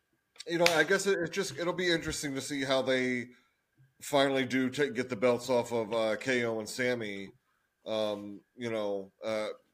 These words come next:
w-, when they, whenever they decide to go down that route. But, um, as far as the tag division, you know, w-, we, we've talked about how, like, I'm,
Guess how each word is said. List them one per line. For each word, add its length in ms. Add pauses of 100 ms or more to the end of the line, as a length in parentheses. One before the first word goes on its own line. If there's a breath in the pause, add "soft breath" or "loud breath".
(120)
w-, 220
when 160
they, 180
whenever 360
they 180
decide 360
to 40
go 160
down 200
that 200
route. 440
But, 160
um, 400 (840)
as 140
far 200
as 80
the 80
tag 380
division, 600
you 140
know, 120
w-, 180
we, 180
we've 240
talked 240
about 300
how, 400
like, 280
I'm, 200